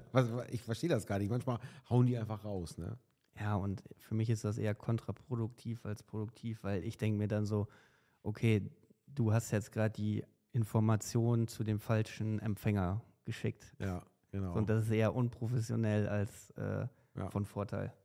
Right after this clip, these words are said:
Speaker 1: Ja. Aber,
Speaker 2: Ah.
Speaker 1: äh, interessant.
Speaker 2: Ja, und ich würde jetzt gerne einmal darauf eingehen, weil wir das ja auch oftmals zurückgespiegelt bekommen, „Ja, lass uns mal auf Instagram gehen.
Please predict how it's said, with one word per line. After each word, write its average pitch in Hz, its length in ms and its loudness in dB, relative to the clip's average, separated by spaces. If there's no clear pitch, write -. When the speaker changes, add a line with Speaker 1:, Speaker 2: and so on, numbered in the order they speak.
Speaker 1:
Ja. - 100 -18
Aber, 123 280 8
Speaker 2:
Ah. 113 140 -4
Speaker 1:
äh, - 80 2
interessant. 123 560 2
Speaker 2:
Ja, 117 500 6
und 113 360 0
ich 147 240 0
würde 160 160 4
jetzt 135 240 4
gerne 147 240 6
einmal 139 220 6
darauf 120 400 4
eingehen, 156 840 6
weil 110 260 2
wir 131 260 4
das 123 220 0
ja 107 180 2
auch 127 380 2
oftmals 123 840 2
zurückgespiegelt 131 760 2
bekommen, 120 420 2
„Ja, 139 160 4
lass 143 260 2
uns 143 200 0
mal 127 480 6
auf 117 580 2
Instagram 95 600 2
gehen. 90 280 -2